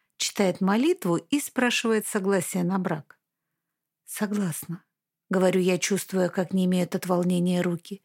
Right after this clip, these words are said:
Быстро-быстро моргаю, опустив голову, пытаясь прогнать панику. Никогда не думала, что снова окажусь на месте невесты.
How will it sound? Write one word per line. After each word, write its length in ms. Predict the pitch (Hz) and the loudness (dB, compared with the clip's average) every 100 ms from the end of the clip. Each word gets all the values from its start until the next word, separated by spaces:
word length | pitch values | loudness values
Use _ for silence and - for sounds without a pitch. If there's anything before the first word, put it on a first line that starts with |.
| - - - - | -20 -20 -20 -2
Быстро-быстро 1160 | 214 330 359 - 302 262 233 262 214 - 165 - - | 2 2 2 2 2 2 2 2 2 -2 -4 -4 -4
моргаю, 640 | 190 175 190 294 339 190 | -2 0 2 2 4 2
опустив 480 | 151 175 - - 165 | 0 -4 -4 -4 -4
голову, 440 | 170 190 165 160 | -2 0 0 -2
пытаясь 440 | 160 214 - 294 - | -4 -2 0 0 0
прогнать 420 | 220 214 226 220 | -2 2 0 0
панику. 540 | - 160 139 139 180 - _ - - _ | 0 0 -2 -8 -14 -20 _ -20 -20 _
Никогда 400 | 208 233 208 220 | 2 2 4 4
не 120 | 208 | 4
думала, 360 | 208 240 220 196 | 4 4 4 2
что 260 | - 208 | 0 0
снова 380 | 196 220 214 196 | 0 0 2 2
окажусь 480 | 185 196 196 190 - | 2 2 2 0 0
на 80 | 196 | 2
месте 380 | 190 165 - | 2 -2 -2
невесты. 540 | 185 196 185 156 - | 0 2 0 -2 -6